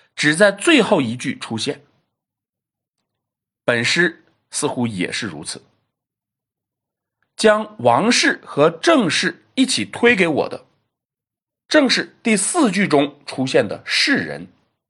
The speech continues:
也就是他的上司和同僚们。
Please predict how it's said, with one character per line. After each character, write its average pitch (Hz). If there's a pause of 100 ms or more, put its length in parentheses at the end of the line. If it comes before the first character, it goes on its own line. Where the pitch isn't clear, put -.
(1160)
也 123
就 226
是 - (540)
他 156
的 -
上 196
司 -
和 85
同 -
僚 78
们。 101